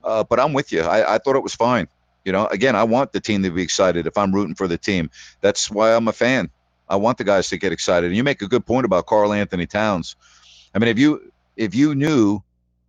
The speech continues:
that Karl Anthony Towns was gonna be that ineffective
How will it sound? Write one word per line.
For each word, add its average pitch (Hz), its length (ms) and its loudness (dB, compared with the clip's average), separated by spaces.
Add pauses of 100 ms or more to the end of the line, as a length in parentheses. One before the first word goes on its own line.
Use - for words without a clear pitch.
(1120)
that 113 200 2
Karl 139 280 2
Anthony 120 380 -2
Towns 120 680 -4 (640)
was 107 160 2
gonna 120 180 2
be 107 120 2
that 117 260 2
ineffective 117 720 -2